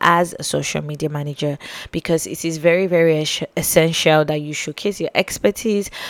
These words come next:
you provide examples of your previous work, and also that you highlight the benefits of working with you as a social media manager. Okay, and I hope, like, these few points would help you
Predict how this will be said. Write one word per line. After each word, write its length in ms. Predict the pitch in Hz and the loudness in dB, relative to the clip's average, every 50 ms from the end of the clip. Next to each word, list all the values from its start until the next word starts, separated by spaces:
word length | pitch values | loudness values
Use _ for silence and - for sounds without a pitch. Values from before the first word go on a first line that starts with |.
| - - - | -14 -12 -6
you 100 | - 214 | -6 -2
provide 320 | - 240 226 262 285 269 | 0 2 4 4 4 6
examples 640 | 208 185 175 165 185 180 185 185 - 190 180 180 - | 4 4 2 2 0 0 0 0 0 -2 -2 -2 0
of 300 | 95 127 170 151 165 156 | 0 0 0 -2 -2 0
your 100 | 165 160 | 0 0
previous 560 | 156 - - - 226 - 220 214 208 202 - | 0 0 -2 -2 -2 0 0 0 0 0 -2
work, 300 | - 180 170 170 165 - - | -2 0 0 0 -2 -4 -6
and 180 | - 185 180 | -6 -6 -4
also 380 | - 202 220 226 214 - - 226 | -2 -2 -2 -2 -2 -2 -4 -2
that 200 | 208 185 170 175 | -2 -2 -4 -2
you 180 | 170 170 165 - | -2 -4 -4 -2
highlight 680 | - 175 180 180 180 175 180 180 196 214 220 220 220 - | -2 0 2 2 2 2 2 4 4 4 4 2 -2 -6
the 160 | - - 175 | -8 -10 -4
benefits 480 | - 180 180 185 185 - 185 185 - - | -2 -2 -2 -2 -4 -6 -8 -8 -6 -6
of 180 | - 170 165 | -6 -6 -2
working 400 | 165 175 175 170 - - 180 170 | -2 -2 -2 -2 -4 -8 -8 -6
with 160 | 165 160 156 - | -6 -8 -8 -8
you 540 | - - 240 262 254 196 165 165 175 190 - - - - - - - - _ | -8 -2 0 2 2 4 2 2 0 0 -2 -6 -12 -14 -14 -16 -18 -4 _
as 300 | 202 202 208 208 202 196 - | 4 4 4 4 2 0 -4
a 60 | - | -4
social 440 | - - 156 143 147 - - 151 151 | -2 -2 -2 -2 -4 -6 -10 -12 -12
media 300 | 147 147 143 143 139 - | -12 -14 -14 -14 -16 -16
manager. 500 | - - - - - - - - - - _ _ _ _ _ _ - | -16 -18 -18 -20 -16 -16 -16 -16 -16 -18 _ _ _ _ _ _ -8
Okay, 300 | 175 170 - 180 180 180 - - - - - _ - | -6 -2 0 0 0 0 -4 -10 -20 -20 -16 _ -8
and 140 | 175 170 | -6 -4
I 80 | 170 175 | -4 -4
hope, 340 | 180 175 208 214 214 208 - | -2 2 4 4 4 4 2
like, 300 | 165 160 156 156 160 - | -2 -4 -4 -4 -4 -6
these 240 | 196 196 190 - - | -6 -6 -6 -8 -10
few 200 | - 180 175 170 | -6 -4 -4 -4
points 520 | - - - 170 160 160 160 160 - - | -6 -8 -8 -8 -8 -8 -8 -10 -12 -12
would 220 | 151 147 156 151 | -8 -6 -6 -4
help 460 | 160 165 185 196 202 202 196 - - - | -4 -2 0 2 2 0 0 -2 -8 -10
you 220 | 170 165 165 160 | -6 -4 -4 -6